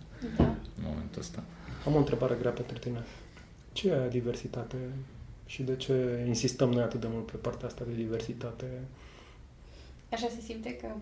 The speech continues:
Speaker 1: pare că insistăm foarte mult?
Speaker 3: Uh, eu sunt suficient de în vârstă ca să-mi aduc aminte cum arăta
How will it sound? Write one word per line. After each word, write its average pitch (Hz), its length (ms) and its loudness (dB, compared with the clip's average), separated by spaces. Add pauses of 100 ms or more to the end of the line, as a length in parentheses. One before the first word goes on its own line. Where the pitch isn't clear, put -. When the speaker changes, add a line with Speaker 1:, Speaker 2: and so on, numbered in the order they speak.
(260)
Speaker 1:
pare 226 220 -4
că 226 40 -4
insistăm 226 560 -6
foarte 233 320 -4
mult? 254 140 -2 (880)
Speaker 3:
Uh, 147 680 8 (1700)
eu 170 440 8 (760)
sunt 139 220 0
suficient 139 440 6
de 127 60 8
în 123 100 6
vârstă 123 280 6
ca 123 180 2
să-mi 127 180 2
aduc 135 180 4
aminte 127 220 6
cum 127 220 2
arăta 120 600 4